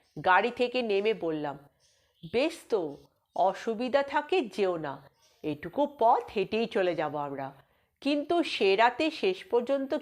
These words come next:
কী যে হলো সেটুকু জানার দরকার ছিল। জনা বলল, "শুনলে ভয় পাবেন না তো?" "না, কাল রাতে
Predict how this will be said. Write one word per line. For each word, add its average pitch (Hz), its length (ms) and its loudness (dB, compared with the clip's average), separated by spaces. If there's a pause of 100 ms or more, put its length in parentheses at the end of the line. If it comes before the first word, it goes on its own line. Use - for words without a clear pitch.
কী 208 260 -6
যে 302 140 0
হলো 285 460 4 (260)
সেটুকু 240 520 -2
জানার 220 460 2
দরকার 170 440 2 (100)
ছিল। 143 340 -8 (760)
জনা 175 360 2
বলল, 160 420 -4 (640)
"শুনলে 196 600 -2
ভয় 165 420 -4
পাবেন 175 420 0
না 240 220 0
তো?" 262 520 0 (480)
"না, 294 520 4 (380)
কাল 190 280 6
রাতে 269 600 4